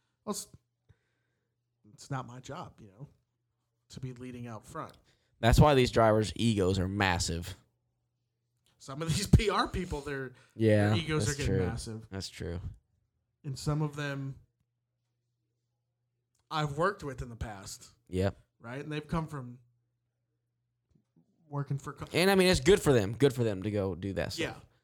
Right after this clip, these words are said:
Speaker 1: I mean, we were all working together at some point on cars that were racing for thirty-third every week.
Speaker 2: Yeah.
Speaker 1: Now,
Speaker 2: And I don't
Speaker 1: one,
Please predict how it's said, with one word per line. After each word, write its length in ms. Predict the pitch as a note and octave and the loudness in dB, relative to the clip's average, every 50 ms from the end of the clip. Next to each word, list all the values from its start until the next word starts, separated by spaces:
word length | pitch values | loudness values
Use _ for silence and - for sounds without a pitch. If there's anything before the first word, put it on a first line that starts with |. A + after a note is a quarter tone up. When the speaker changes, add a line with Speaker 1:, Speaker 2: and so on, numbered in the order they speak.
| _ _ - | _ _ -10
Speaker 1:
I 60 | D3+ | -6
mean, 320 | D3+ D#3 D3+ D3 C#3 C3+ C#3+ _ _ _ _ _ _ _ _ _ _ _ _ - | -4 -2 -2 -2 -4 -6 -8 _ _ _ _ _ _ _ _ _ _ _ _ -12
we 140 | C#3 C#3+ D3+ | -8 -4 -2
were 120 | D#3 D#3 | -2 0
all 200 | D3+ D3+ D#3 D#3 | 0 -2 -2 -2
working 260 | D#3 D#3 D3+ - D3+ | -4 -6 -6 -8 -10
together 340 | D3 C#3 D3 D3 D3 D3+ C#3+ | -10 -8 -6 -6 -4 -4 -6
at 80 | C#3+ C#3+ | -6 -6
some 140 | - D3+ C#3+ | -6 -8 -4
point 220 | - - C#3+ C#3+ C#3 | -4 -4 -4 -4 -6
on 100 | C3+ C3+ | -8 -10
cars 340 | - - C#3 C#3 C#3+ C3 C3 | -8 -8 -6 -6 -6 -8 -8
that 100 | C3 B2 | -10 -10
were 140 | B2+ B2 | -10 -10
racing 560 | A#2+ A#2+ A#2+ B2 B2+ - - - A#2+ A2+ A2+ A2 _ _ _ _ | -10 -12 -12 -12 -12 -14 -14 -14 -18 -20 -20 _ _ _ _ _
for 140 | - A#2 A2 A2+ _ - | -18 -18 -18 -18 _ -16
thirty-third 560 | B2 A#2 A2+ A#2 A#2 A2+ A#2 G#2+ G2 G2 G2+ | -14 -14 -14 -14 -12 -12 -12 -12 -12 -12 -14
every 240 | G#2+ G2+ F#2+ G#2+ A2 | -14 -16 -14 -16 -16
week. 300 | G#2+ G#2+ G#2 G#2 - - | -16 -16 -18 -18 -14 -4
Speaker 2:
Yeah. 300 | A2 A2+ A2 G#2 E2+ D#2+ F2 - _ _ _ _ _ _ _ _ _ _ _ _ _ _ _ _ _ _ _ _ _ _ _ _ _ _ _ _ | 2 4 4 4 4 2 -4 -8 _ _ _ _ _ _ _ _ _ _ _ _ _ _ _ _ _ _ _ _ _ _ _ _ _ _ _ _
Speaker 1:
Now, 500 | - B2+ B2 A#2+ A2+ G#2+ G#2 G2+ G2+ B2+ - _ _ _ - | -18 -16 -14 -12 -10 -10 -10 -12 -12 -14 -16 _ _ _ -2
Speaker 2:
And 140 | B2+ B2+ G#2 | 0 0 0
I 120 | D2 - - _ _ _ _ _ _ _ | -2 -6 -10 _ _ _ _ _ _ _
don't 220 | D#3 D#3 E3 E3 E3 | 2 4 4 4 2
Speaker 1:
one, 100 | E3 D#3+ | 0 -4